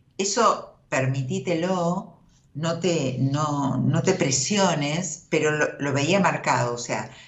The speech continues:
sí la conexión de ustedes amorosamente.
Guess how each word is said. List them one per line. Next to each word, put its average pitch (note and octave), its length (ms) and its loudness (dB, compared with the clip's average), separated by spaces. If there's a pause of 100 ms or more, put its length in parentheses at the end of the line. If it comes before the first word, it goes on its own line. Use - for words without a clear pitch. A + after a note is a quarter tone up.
(140)
sí F#3 400 0
la G3 140 0
conexión E3+ 500 -2
de E3+ 60 0
ustedes A3 360 -2
amorosamente. F#3 1300 0